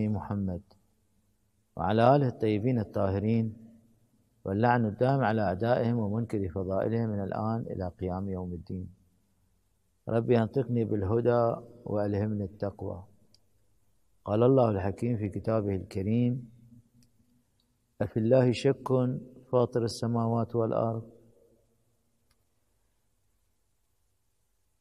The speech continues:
سلام و درود بر شما عزیزان،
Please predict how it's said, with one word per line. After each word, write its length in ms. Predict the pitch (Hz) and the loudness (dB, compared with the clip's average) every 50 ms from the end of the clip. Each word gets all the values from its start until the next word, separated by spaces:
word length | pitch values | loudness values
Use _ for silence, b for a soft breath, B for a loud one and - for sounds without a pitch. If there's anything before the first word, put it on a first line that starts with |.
| _ _ _ _ _ _ _ _ _ _ _ _ _ - | _ _ _ _ _ _ _ _ _ _ _ _ _ -16
سلام 600 | - - 113 110 117 123 127 131 131 135 156 - - - - - - | -6 0 2 4 6 6 6 6 4 2 -2 -6 -10 -16 -12 -4 0
و 120 | 107 110 | 0 2
درود 480 | 104 113 110 110 117 113 104 - - - - - - - - - - - - - - - - - - _ _ _ _ _ _ _ _ _ _ _ _ _ - | 4 4 4 4 4 2 0 -2 -8 -14 -18 -18 -18 -20 -20 -20 -20 -20 -20 -20 -20 -20 -20 -20 -20 _ _ _ _ _ _ _ _ _ _ _ _ _ -4
بر 100 | - 104 | -2 -2
شما 400 | 98 - - 104 98 104 107 113 | -2 -2 -4 -2 -2 0 0 0
عزیزان، 640 | - - 98 95 101 98 95 107 107 110 110 117 113 | -2 -2 -4 -4 -4 -2 -2 0 0 0 0 -2 -4